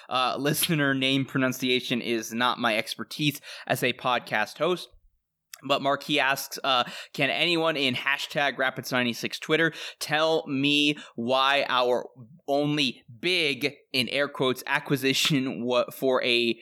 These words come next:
was for an unproven ten?" I assume Mark is referring to Max Alves, uh, when, uh,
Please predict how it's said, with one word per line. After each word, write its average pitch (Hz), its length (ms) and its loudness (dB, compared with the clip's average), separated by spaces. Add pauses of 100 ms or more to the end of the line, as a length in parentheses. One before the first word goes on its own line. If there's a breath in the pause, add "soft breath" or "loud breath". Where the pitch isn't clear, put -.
(200 loud breath)
was 135 280 0
for 135 360 2 (100)
an 120 160 2 (100)
unproven 143 720 0
ten?" 147 360 0
I 117 140 2
assume 151 500 0
Mark 131 220 0
is 123 140 -6
referring 123 440 0 (260 loud breath)
to 117 340 0 (160 loud breath)
Max 120 260 -2
Alves, 175 440 -2 (180 loud breath)
uh, 120 220 2
when, 131 520 0 (240 loud breath)
uh, 117 280 2